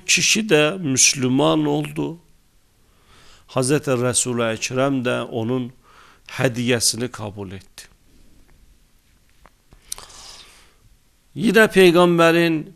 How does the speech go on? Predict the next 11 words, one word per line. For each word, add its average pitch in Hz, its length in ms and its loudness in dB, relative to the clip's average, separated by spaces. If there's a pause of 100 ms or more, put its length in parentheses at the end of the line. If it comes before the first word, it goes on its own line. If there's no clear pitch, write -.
(100)
peyğəmbər 143 760 2
olmadan 143 600 0
öncə 131 560 0 (840)
arkadaşlarından 117 1300 -2 (140)
biri 117 480 -2 (1700)
Hazreti, 151 920 2 (420)
e, 135 60 -8 (760)
Resul-i 135 460 0
Ekrem'in 127 540 -2
yanına 113 380 -2
geldi. 98 480 -14